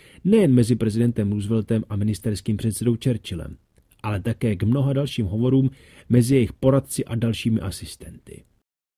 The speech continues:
Ačkoliv žádný z vůdců spojeneckých mocností o tomto průlomu, který se Němcům podařil, nevěděl, byli si vždycky vědomi, že taková možnost existuje,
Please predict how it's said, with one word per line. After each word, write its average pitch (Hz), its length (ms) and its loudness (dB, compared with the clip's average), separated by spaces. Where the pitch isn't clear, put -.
Ačkoliv 151 440 0
žádný 143 400 0
z 113 60 -4
vůdců 135 420 -4
spojeneckých 117 640 -2
mocností 110 580 -6
o - 80 -10
tomto 104 320 -4
průlomu, 113 600 2
který 98 200 -4
se - 120 -8
Němcům 104 320 -4
podařil, 104 400 0
nevěděl, 98 600 0
byli 127 160 6
si 135 140 2
vždycky 143 320 0
vědomi, 143 300 4
že 143 120 -2
taková 143 300 0
možnost 139 420 -2
existuje, 117 600 0